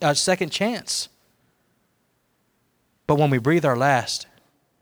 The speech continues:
and we step into eternity, it's over.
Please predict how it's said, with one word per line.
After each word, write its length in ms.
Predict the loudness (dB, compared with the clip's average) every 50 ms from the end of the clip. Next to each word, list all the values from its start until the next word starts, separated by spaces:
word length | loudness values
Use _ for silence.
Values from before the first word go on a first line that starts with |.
| _ _ _ _ _ _ _ _ _
and 120 | -2 -2
we 80 | 0 -2
step 280 | 0 0 -2 -2 -2
into 220 | -4 -6 -4 -4 -4
eternity, 540 | -4 -4 -6 -6 -6 -6 -6 -8 -10 -12 -14 _ _ _ _ _ _ _ _ _ _ _ _ _ _ _ _ _ _ _ _ _ _
it's 100 | _ -6
over. 240 | -4 -4 -4 -6